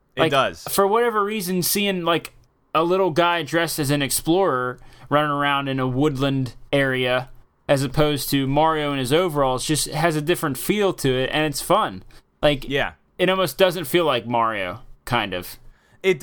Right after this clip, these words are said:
Speaker 1: it sorta doesn't. Like, the, the gameplay and the setting,
Speaker 2: Yeah.
Speaker 1: one hundred percent Mario, but the aesthetic,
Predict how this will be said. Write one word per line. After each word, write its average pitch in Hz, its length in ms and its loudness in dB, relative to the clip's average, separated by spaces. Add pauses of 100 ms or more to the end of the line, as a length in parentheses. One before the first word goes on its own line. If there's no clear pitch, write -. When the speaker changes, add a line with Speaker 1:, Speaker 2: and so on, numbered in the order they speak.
Speaker 1:
it 165 160 -6
sorta 190 320 -4
doesn't. 143 480 -4
Like, 120 300 -6
the, 127 280 -4
the 135 120 -4
gameplay 127 840 -6 (1000)
and 113 500 -6
the 107 120 -12
setting, 104 640 -8 (920)
Speaker 2:
Yeah. 117 80 -14
Speaker 1:
one 139 180 2
hundred 117 400 0
percent 123 400 -8
Mario, 87 560 -4 (180)
but 120 300 0 (400)
the 127 200 -6
aesthetic, 123 640 -6